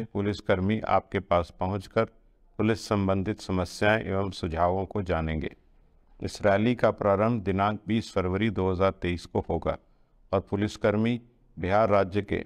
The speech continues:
प्रत्येक गांव एवं शहरी क्षेत्र के वार्ड में जाकर आम जन से संवाद करेंगे, आपकी समस्याओं को जानेंगे, पुलिस के प्रति आपकी अपेक्षाओं को समझेंगे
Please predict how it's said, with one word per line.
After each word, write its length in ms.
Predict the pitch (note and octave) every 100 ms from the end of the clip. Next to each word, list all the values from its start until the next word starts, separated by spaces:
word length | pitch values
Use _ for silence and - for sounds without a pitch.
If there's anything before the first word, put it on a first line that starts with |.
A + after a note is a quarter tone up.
| -
प्रत्येक 440 | G#2+ G2+ - A#2+ A#2
गांव 280 | F2 F2 - _ -
एवं 260 | G2 G2+ F#2+
शहरी 320 | G#2+ G2+ A2
क्षेत्र 360 | - G2 -
के 140 | F#2+ G2+
वार्ड 320 | E2 F#2+ G2
में 180 | G2 E2+
जाकर 380 | F2+ F2+ A#2 A#2+ _ _ _ _ _ _ _ _ _ _
आम 280 | G#2 A#2 B2
जन 180 | A2+ A2+
से 160 | G#2+ G#2
संवाद 520 | - F2+ E2+ G2+ G#2
करेंगे, 500 | - A2 A2+ A#2 A#2+ -
आपकी 340 | G2 - -
समस्याओं 600 | G#2 - F#2 E2+ - G#2 G#2
को 160 | G2+
जानेंगे, 560 | - F2 F2+ G#2 G#2 G#2+ - - _ _ _ -
पुलिस 280 | C3 D3+ -
के 140 | C#3
प्रति 460 | A2 G#2+ - E2+ D#2 _ -
आपकी 380 | F#2+ G2+ - A2
अपेक्षाओं 520 | F2+ G#2+ F#2+ - B2
को 120 | A#2+ G#2+
समझेंगे 580 | G2 F2+ F2+ F#2 D#2+